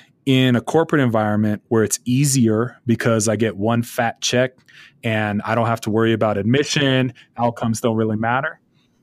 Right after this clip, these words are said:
Oh, if we were just trying to make money, like, I don't think this is the path we would have gone down. I could have made money a lot of different ways. Uh, option two, or the second growth vector, is this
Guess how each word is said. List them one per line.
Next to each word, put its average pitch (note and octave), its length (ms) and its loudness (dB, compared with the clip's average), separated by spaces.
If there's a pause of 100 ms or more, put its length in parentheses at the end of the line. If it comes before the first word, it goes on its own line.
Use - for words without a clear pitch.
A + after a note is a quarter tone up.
(180)
Oh, A2 320 0
if A#2 140 -2
we F3 100 4
were F3 100 2
just D3+ 180 -4
trying C#3+ 160 0
to A2+ 40 0
make A#2+ 280 -2
money, A#2+ 560 -2
like, G#2+ 220 -2 (440)
I A#2+ 80 0
don't B2 160 -2
think A#2 140 -2
this A#2 140 0
is G#2+ 100 -2
the G2+ 80 -4
path A2+ 280 -4
we A2+ 60 -2
would G#2+ 140 0
have F#2 60 -6
gone G#2+ 260 -4
down. - 160 -14
I A2 100 -8
could B2 140 -2
have G#2+ 80 -2
made G#2+ 300 -6
money A2 240 -2
a G2+ 40 -4
lot G2+ 200 -12
of F#2+ 60 -12
different - 280 -12
ways. - 420 -14 (1120)
Uh, A#2 400 4 (480)
option D3 520 2 (160)
two, D#3+ 320 4
or B2 120 4
the A#2+ 80 2
second C#3 500 0
growth A#2 260 0
vector, G#2+ 480 -2 (360)
is B2+ 460 4
this A2+ 500 0